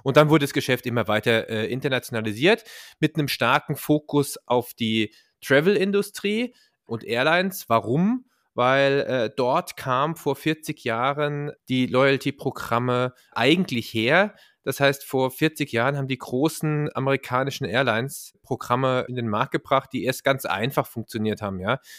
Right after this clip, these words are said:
Äh, du fliegst, du sammelst Punkte und du kannst sie später gegen, gegen, äh, Freiflüge, äh, einlösen. Und von dort gestartet haben die sich immer weiterentwickelt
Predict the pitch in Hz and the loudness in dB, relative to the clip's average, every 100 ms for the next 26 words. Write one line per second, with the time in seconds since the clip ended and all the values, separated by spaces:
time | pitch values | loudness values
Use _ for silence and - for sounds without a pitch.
0 | - - 117 113 113 110 110 110 117 - | -20 -2 2 4 4 2 0 -2 -4 0
1 | 185 196 - 131 131 131 - 147 151 - | 0 0 -6 0 0 0 0 -2 0 2
2 | 151 127 131 127 127 120 123 - 113 120 | 4 4 0 0 0 -2 -4 0 0 0
3 | 117 110 110 107 - _ _ _ - 117 | 0 -2 -2 -6 -10 _ _ _ -4 0
4 | 107 104 98 95 90 92 92 - 95 - | 0 0 -2 -2 -4 -4 -6 -6 -6 -6
5 | 101 95 92 90 90 - 95 87 82 - | -8 -4 -4 -4 -6 -6 -6 -4 -6 -4
6 | 107 117 110 90 92 92 98 110 127 147 | -2 0 0 0 -6 -10 -10 -6 0 0
7 | 170 139 - 120 131 147 127 127 127 123 | 0 -8 -2 0 0 -2 -2 -2 -2 -4
8 | 120 123 110 117 123 101 - 127 165 175 | -4 0 2 2 0 -4 -4 -2 0 -2